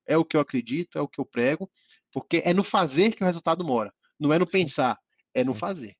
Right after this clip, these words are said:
Speaker 2: Sérgio, e além desse link que a gente já colocou aqui na, na decri-, na descrição do nosso episódio, como que as pessoas te encontram, têm acesso ao seu conteúdo, caso tenha interesse em começar a entender sobre lançamento, como que elas conseguem te encontrar?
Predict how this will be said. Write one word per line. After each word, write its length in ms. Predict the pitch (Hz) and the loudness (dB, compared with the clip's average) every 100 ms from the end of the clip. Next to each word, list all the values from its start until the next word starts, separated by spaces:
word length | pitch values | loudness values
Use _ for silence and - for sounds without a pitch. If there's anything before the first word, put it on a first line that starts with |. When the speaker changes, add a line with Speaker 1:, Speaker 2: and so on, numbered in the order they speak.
| _ _ _ _ _ _ - - - _ | _ _ _ _ _ _ -20 -20 -20 _
Speaker 2:
Sérgio, 520 | - 160 151 123 127 - | -4 0 2 2 -2 -2
e 160 | 143 | 2
além 300 | 151 156 180 | 2 2 0
desse 280 | 175 160 151 | -2 -2 -4
link 280 | 127 143 139 | -4 -6 -6
que 80 | 120 | -6
a 40 | |
gente 180 | 131 127 | -6 -4
já 120 | 127 | -6
colocou 460 | - 139 123 - 127 | -2 -2 -2 -2 -4
aqui 340 | - - 127 | -4 -6 -2
na, 340 | 117 98 85 - | 0 0 -2 -8
na 220 | 95 98 | -6 -6
decri-, 340 | 110 110 113 110 - | -4 -6 -6 -8 -8
na 60 | 101 | -6
descrição 560 | 104 107 107 - 110 101 | -6 -6 -8 -4 -4 -4
do 80 | |
nosso 500 | 101 92 90 - 82 - _ _ _ - | -4 -4 -6 -6 -6 -8 _ _ _ -18
episódio, 720 | - 90 - 131 160 113 107 - - - - _ | -12 -12 0 2 2 0 -4 -6 -20 -20 -20 _
como 220 | - 254 | -4 -2
que 80 | 302 | -2
as 80 | 254 | -4
pessoas 520 | 226 190 - 185 175 | -2 -2 2 2 2
te 120 | - | -2
encontram, 440 | 139 - 160 175 151 | -4 -2 -2 -2 -4
têm 200 | 175 160 | -2 -2
acesso 480 | 143 - 170 165 | -2 0 0 0
ao 40 | 156 | -6
seu 220 | - 151 | -4 -4
conteúdo, 800 | 151 143 139 113 143 165 160 143 | -4 -2 0 0 4 4 4 2
caso 260 | 147 139 139 | 0 0 -2
tenha 220 | 151 143 | -4 -6
interesse 500 | 139 131 143 143 139 | -4 -2 -2 -4 -6
em 40 | |
começar 400 | - 139 131 147 | -6 -4 -4 -2
a 40 | 147 | -4
entender 800 | 143 135 123 123 135 127 113 | -4 -6 -6 -2 2 4 4
sobre 260 | 110 127 127 | 0 -2 -2
lançamento, 760 | 123 123 - 98 127 143 135 - | -2 -2 -4 -2 -2 -4 -6 -8
como 200 | 156 165 | -8 -4
que 80 | |
elas 140 | 165 - | -4 -4
conseguem 560 | 165 156 - 147 147 | -4 -4 0 -2 -2
te 140 | 147 147 | -6 -6
encontrar? 640 | 147 139 131 - 76 107 | -6 -8 -8 -8 -10 -12